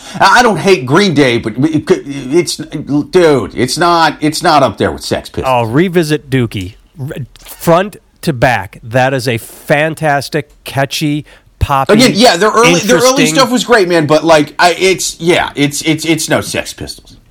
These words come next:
Speaker 1: But for that, for that hair jelly fucking nineties, that late nineties punk, it's pretty good. But it, it's, it's, it's, I, I,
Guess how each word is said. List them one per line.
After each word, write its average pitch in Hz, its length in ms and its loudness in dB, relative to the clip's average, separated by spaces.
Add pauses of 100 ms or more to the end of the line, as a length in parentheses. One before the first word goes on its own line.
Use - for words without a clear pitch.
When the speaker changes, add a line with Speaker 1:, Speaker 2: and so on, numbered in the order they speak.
(200)
Speaker 1:
But 143 140 2
for 208 160 2
that, 214 260 4
for - 340 -2
that 233 200 4
hair 208 320 0
jelly 190 600 0
fucking 170 520 -2
nineties, 160 600 0
that 139 240 0
late 165 240 2
nineties 165 480 0
punk, 160 320 0
it's 135 120 -6
pretty 135 240 0
good. 92 420 -2
But 92 260 0
it, 120 200 -2
it's, 120 300 0
it's, 135 260 -2
it's, 147 280 0
I, 156 160 4
I, 156 120 4